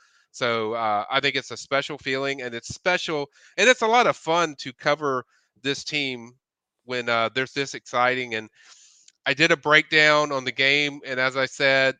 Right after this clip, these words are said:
my main point, my first point was, I really like this team. Like, they're a very likable team, like, when you watch them play.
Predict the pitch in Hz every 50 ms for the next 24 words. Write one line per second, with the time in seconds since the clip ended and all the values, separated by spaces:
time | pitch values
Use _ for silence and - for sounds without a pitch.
0 | _ _ 123 123 127 127 131 135 139 143 143 - 151 147 139 131 117 120 123 123
1 | - - 139 139 131 - _ 143 139 135 123 123 127 127 123 120 120 - - -
2 | _ _ _ _ _ _ _ _ _ _ - 139 135 135 127 143 151 143 131 127
3 | 131 131 127 123 - - 120 110 - - - 117 104 107 - _ _ _ _ _
4 | _ _ _ _ _ - 127 131 117 107 - 151 147 139 135 123 110 104 131 131
5 | 135 139 135 135 127 113 110 117 120 123 120 - 127 110 113 110 101 - - 117
6 | 98 90 - _ _ _ _ _ _ _ 120 113 110 - 127 117 117 120 123 120
7 | 123 123 123 - - 120 107 104 - 117 110 98 95